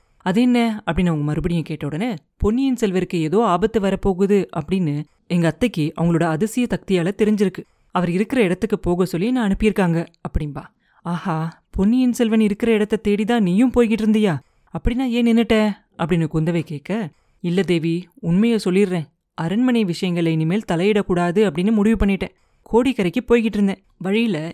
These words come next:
இந்த வீர வைஷ்ணவன் என்னை பார்த்து இங்க கூட்டிட்டு வந்துட்டான்.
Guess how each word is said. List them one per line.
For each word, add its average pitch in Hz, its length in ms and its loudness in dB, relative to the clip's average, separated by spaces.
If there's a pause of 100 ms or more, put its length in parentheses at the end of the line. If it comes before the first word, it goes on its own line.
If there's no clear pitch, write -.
(200)
இந்த 170 160 0
வீர 247 260 4
வைஷ்ணவன் 196 640 0
என்னை 175 220 2
பார்த்து 185 560 -2
இங்க 220 260 2
கூட்டிட்டு 226 260 0
வந்துட்டான். 185 340 0